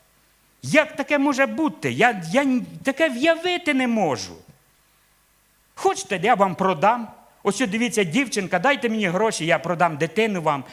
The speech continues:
Беріть з нею, що хочете. Везіть, куди хочете. Діти за дванадцять кілометрів приходили, бо почули, що ми даємо тут їсти. І в середньому вони їдять, е, один раз в два дні.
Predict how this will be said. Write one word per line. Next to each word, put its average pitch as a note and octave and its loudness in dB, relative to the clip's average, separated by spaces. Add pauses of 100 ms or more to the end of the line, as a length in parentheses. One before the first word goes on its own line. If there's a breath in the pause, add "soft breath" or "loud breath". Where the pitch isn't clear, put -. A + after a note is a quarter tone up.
(120)
Беріть F4+ 0
з D3+ -10
нею, E3+ 0
що A#3+ -2
хочете. - -2 (360 loud breath)
Везіть, G#3+ 0
куди E3+ -4
хочете. - -4 (580 loud breath)
Діти G3+ 0
за G3+ 2
дванадцять B3 -2
кілометрів B3+ 0
приходили, A#3 0
бо G3+ 0
почули, B3 -2
що B3 -2
ми B3 2
даємо A#3+ 0
тут A3+ -6
їсти. A#3+ -2 (2000)
І E3+ -2
в D3 -2
середньому A#3 2
вони A3+ 2
їдять, A3 0 (380 loud breath)
е, A#2 -6 (200)
один G#3 4
раз G#3+ 2
в C#3+ -8
два G3 4
дні. F#3 0